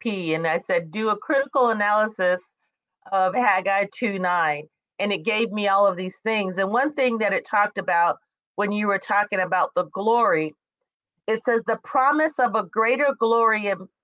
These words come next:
uh, no, that's ru-, let's, oh, it says, "Glory can symbolize a stronger or m-, or more manifest divine presence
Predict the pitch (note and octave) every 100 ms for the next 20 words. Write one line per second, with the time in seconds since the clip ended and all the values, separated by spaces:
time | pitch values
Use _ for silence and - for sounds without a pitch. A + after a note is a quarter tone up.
0 | _ - G3 F#3 F#3 E3+ C#3+ D3+ D#3+ -
1 | - _ - - - - - - - -
2 | - _ _ _ _ _ _ _ _ _
3 | _ _ A3+ G#3 - - _ _ _ _
4 | _ _ _ _ _ _ A#3 A#3 B3 A3+
5 | - A#3+ B3+ C#4 D4+ D#4 - B3 G#3 -
6 | - D#4+ C#4 A3+ F#3+ F3 E3 F3 F3+ _
7 | _ _ - G#3 A3 - - B3 C4+ D4+
8 | E4+ F4 E4 E4+ F4+ - - - _ A#3+
9 | B3 A3 G#3+ A3 A3+ - G3+ G#3+ G#3 G3+
10 | F#3+ - _ _ G3+ A3+ C4+ D4 C#4+ A#3+
11 | A3+ A3+ C4+ E4 F#4 G4 G4 - D#4 D4+
12 | D#4 - F#3+ A3 G#3 F#3 C4 D4 D#4 D#4
13 | D4 - - F#4 F4 A3 F#3 F#3+